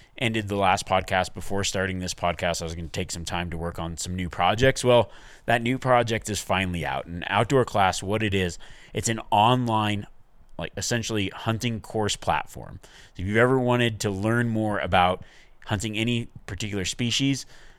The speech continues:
this is the course for you. And what I did on my first course, I'm breaking down mule deer hunting, mule deer hunting tactics.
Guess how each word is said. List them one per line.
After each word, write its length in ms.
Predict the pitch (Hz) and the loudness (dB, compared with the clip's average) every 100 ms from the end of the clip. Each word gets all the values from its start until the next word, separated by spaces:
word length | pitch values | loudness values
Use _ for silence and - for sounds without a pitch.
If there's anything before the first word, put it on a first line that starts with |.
| - | -12
this 360 | 85 95 120 117 | -6 2 2 2
is 100 | 120 | 0
the 80 | 104 | -4
course 320 | - 101 95 | -2 -2 -2
for 140 | - | -4
you. 260 | 80 78 73 | -6 -6 -4
And 180 | 69 95 | -4 -2
what 160 | 104 | 2
I 200 | 117 127 | 4 4
did 180 | 120 117 | 4 2
on 200 | 110 101 | 0 -4
my 100 | 90 | -4
first 320 | 90 123 120 | -4 -2 -2
course, 360 | - 107 98 - - | -2 -2 -2 -4 -6
I'm 180 | 82 78 | -10 -6
breaking 440 | 101 110 113 101 | -2 -2 -2 -4
down 400 | 98 92 92 85 | 0 0 0 -2
mule 240 | 82 82 | -2 -2
deer 200 | 78 65 | -6 -8
hunting, 420 | - 78 82 80 78 | -10 -10 -10 -8 -6
mule 180 | 82 | -6
deer 140 | 78 80 | -6 -8
hunting 320 | 80 80 80 | -10 -10 -10
tactics. 560 | - 71 - - - | -8 -8 -8 -12 -12